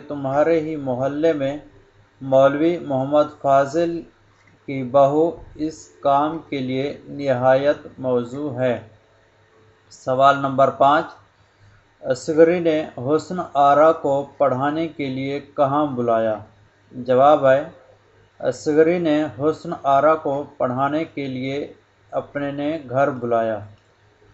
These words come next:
इसके बाद मज़ीद हम आगे बढ़ते हैं। खुलासा है इस सबक का,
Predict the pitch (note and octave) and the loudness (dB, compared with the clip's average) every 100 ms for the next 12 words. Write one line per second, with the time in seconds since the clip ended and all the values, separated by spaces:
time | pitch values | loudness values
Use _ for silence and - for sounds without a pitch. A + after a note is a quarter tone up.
0 | _ _ _ _ _ - C3 - D3 C#3+ | _ _ _ _ _ -20 -12 -4 4 4
1 | C#3+ C3+ B2+ C#3 D#3+ D3+ - B2+ C#3 C3+ | 4 4 2 2 -2 -4 -14 -10 -2 4
2 | C3 D3+ D#3 D3 - D3 C3+ C#3 D#3 - | 6 6 6 4 4 -4 -4 -6 -8 -14
3 | - C3+ C3 C3 B2+ E3+ D3+ C#3+ C#3+ C#3 | -8 4 6 6 6 4 4 2 -2 -10
4 | C3 - C#3 D3+ D3+ C3+ | -10 -6 0 0 0 0